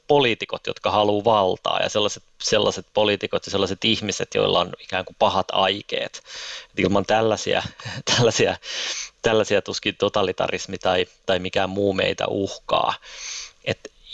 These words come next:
et, ja sitten tätä ikään kuin alustoilla vellovaa tämmöistä aika äärimmäistä keskustelua, joka Facebookin tällä torilla, jos sitä nyt toriksi haluaa kutsua, tai, tai ehkä kauppakeskus voisi olla vielä parempi, parempi vertaus tässä tapauksessa. Vellovaisessa keskustelussa on hirveän,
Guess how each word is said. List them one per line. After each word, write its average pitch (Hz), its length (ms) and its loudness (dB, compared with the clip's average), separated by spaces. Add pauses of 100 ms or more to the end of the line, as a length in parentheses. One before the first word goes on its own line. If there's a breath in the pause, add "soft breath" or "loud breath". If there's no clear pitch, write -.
(100)
et, - 200 0 (100)
ja 95 180 0
sitten - 320 -4
tätä 95 400 0
ikään 101 220 -4
kuin - 140 0
alustoilla 101 600 2
vellovaa 92 520 2
tämmöistä 90 420 -4
aika - 200 -2
äärimmäistä 101 760 -2
keskustelua, - 540 -4
joka - 120 -4
Facebookin 101 600 -2 (100)
tällä 92 180 2
torilla, 101 460 0
jos 101 100 0
sitä - 120 -2
nyt 95 120 -8
toriksi 98 300 -2
haluaa 98 180 2
kutsua, - 380 -2
tai, - 240 -2 (600 loud breath)
tai 98 120 -2
ehkä - 160 -4
kauppakeskus - 800 0
voisi 98 220 0
olla 101 120 0
vielä 101 180 0
parempi, 98 460 -4 (260)
parempi 107 360 0
vertaus 101 520 0
tässä - 260 -4
tapauksessa. - 680 -4 (760 loud breath)
Vellovaisessa 101 580 2
keskustelussa - 720 0
on 90 60 0
hirveän, 101 480 0